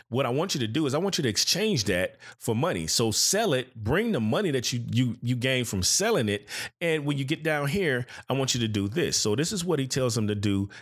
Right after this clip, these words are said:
after that, right? He goes on to say, "And spend the money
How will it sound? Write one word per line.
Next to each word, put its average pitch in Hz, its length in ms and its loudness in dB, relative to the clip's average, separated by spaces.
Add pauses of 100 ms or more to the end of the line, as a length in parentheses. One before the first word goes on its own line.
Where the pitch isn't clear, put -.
(180)
after 139 360 0
that, 85 280 -4 (320)
right? 117 360 -2 (220)
He 123 120 -2
goes 151 360 0
on 147 200 0
to 120 80 0
say, 98 480 2 (340)
"And 110 200 0
spend 247 520 0
the 214 80 0
money 104 680 0